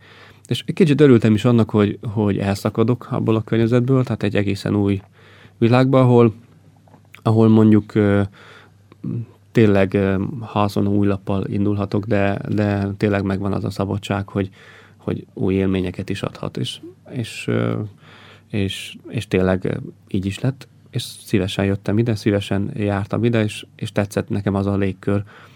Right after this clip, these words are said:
amit azóta úgy hívnak, hogy egy kampusz, tehát egy helyen van minden. Ö, szívesen jöttem ide. Nyilván hát az ember ismeri azt a környéket, ahol eddig van, tehát Szeged és, és Csongrád megye, és azt mondta, hogy megpróbálja egy kicsit máshogy.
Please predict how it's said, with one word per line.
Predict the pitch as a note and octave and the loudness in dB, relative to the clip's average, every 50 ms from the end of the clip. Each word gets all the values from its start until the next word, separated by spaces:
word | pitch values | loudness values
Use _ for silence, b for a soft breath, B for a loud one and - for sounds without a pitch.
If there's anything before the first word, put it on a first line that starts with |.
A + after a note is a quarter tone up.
| B B | B B
amit | B F#2+ F#2+ F#2 - | B -4 -2 0 0
azóta | G#2 G2+ G2+ G2 G#2+ G#2 | 2 2 2 2 2 2
úgy | G#2 G2+ - | 2 0 -2
hívnak, | - G2+ F#2+ A#2 G2 F#2+ - | -2 -4 -2 -2 -4 -4 -4
hogy | - G2+ F#2+ G2 - - - - - B2 | -4 -6 -6 -6 -8 -12 -12 -14 -14 -14
egy | - - G#2 G#2 | -12 -10 -10 -6
kampusz, | - - G2 F#2 F#2 G#2+ G#2 - | -4 -2 -2 -2 -2 -4 -6 -6
tehát | - G#2+ G#2 - | -6 -6 -4 -4
egy | - F#2+ | -4 0
helyen | G2+ F#2+ G2 G2+ | 0 2 2 2
van | G2+ G2 F#2+ | 2 2 2
minden. | G2 F#2+ F#2+ F#2 F#2+ G2+ A#2 B2 - B B B B B B B B B B B B B - | 2 0 0 0 0 0 -2 -2 -4 B B B B B B B B B B B B B -10
Ö, | - - G#2+ G#2 G2+ | -6 -4 -2 -2 -2
szívesen | G2+ - - F#2+ - - - - - | -2 -2 -4 -4 -4 -4 -8 -6 -6
jöttem | - G2 G2+ - - G#2 | -6 -8 -8 -8 -8 -6
ide. | G#2+ B2 | -2 0
Nyilván | F3 F#3+ F3+ D#3 D#3+ | 2 4 4 4 4
hát | D#3 D3+ - | 2 2 2
az | C3+ C3 | 2 4
ember | C#3 C3 A2+ A2+ | 4 4 4 4
ismeri | A#2 A2 - A#2 A2 G#2+ G#2 G#2 | 4 2 2 2 2 4 4 2
azt | G2+ - - | 0 -2 -6
a | A2 | -4
környéket, | - - A#2 A2+ A2+ G#2 - A2 - | 0 2 2 4 2 2 0 -4 -4
ahol | - A2+ G#2+ G#2+ G#2 G#2 G2+ - - - - C#2+ | -2 0 0 2 2 0 -2 -4 -8 -12 -12 -8
eddig | - G#2+ G2 G#2 G2+ | -8 -6 -4 -4 -2
van, | G2+ G#2+ G#2+ G#2 | -2 -2 -2 -4
tehát | G2+ G2+ - | -4 -6 -6
Szeged | - G#2+ G#2 G#2 G#2 G2+ - | -4 -2 -2 -2 -2 -2 -2
és, | G2+ G2 F#2+ - - - - - | -4 -4 -6 -8 -10 -12 -12 -10
és | G#2+ G#2 | -10 -8
Csongrád | - - A#2 A#2 A#2+ B2+ B2+ | -6 -4 -2 -2 0 0 2
megye, | B2+ C3 B2+ C3 C3 B2+ B B B B B B B B B B B B | 2 2 2 2 0 -2 B B B B B B B B B B B B
és | - A2 G#2+ G#2 G2+ - - - - - | -4 -2 0 0 0 -2 -6 -10 -10 -8
azt | - A#2 - | -8 -6 -4
mondta, | - G#2 G2+ G#2 | -4 -2 -2 -2
hogy | G2+ G2+ | -2 -2
megpróbálja | G2 - - - F2+ G2 F#2+ F#2 F#2 | -4 -4 -6 -6 -4 -4 -4 -4 -4
egy | G2 G2 | -6 -8
kicsit | - - - - - - | -10 -12 -12 -12 -10 -10
máshogy. | - - - G#2+ - - - - A2 | -10 -10 -10 -10 -10 -10 -10 -8 -10